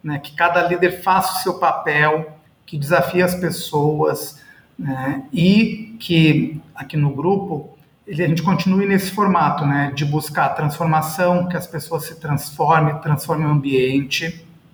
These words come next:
Temos conosco aí muitas pessoas de cinco, dez, quinze, vinte, quarenta anos de empresa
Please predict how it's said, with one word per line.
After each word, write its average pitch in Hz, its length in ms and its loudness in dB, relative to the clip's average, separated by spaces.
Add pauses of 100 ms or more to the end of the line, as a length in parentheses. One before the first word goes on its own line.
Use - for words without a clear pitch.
(200)
Temos 170 220 -2
conosco 185 340 0
aí 180 80 2
muitas 190 280 2
pessoas 175 400 0
de 160 80 -6
cinco, 190 500 -2
dez, 156 520 0 (100)
quinze, 165 480 -2
vinte, 151 760 -2
quarenta 170 520 0
anos 165 260 0
de 151 80 -4
empresa 135 460 -6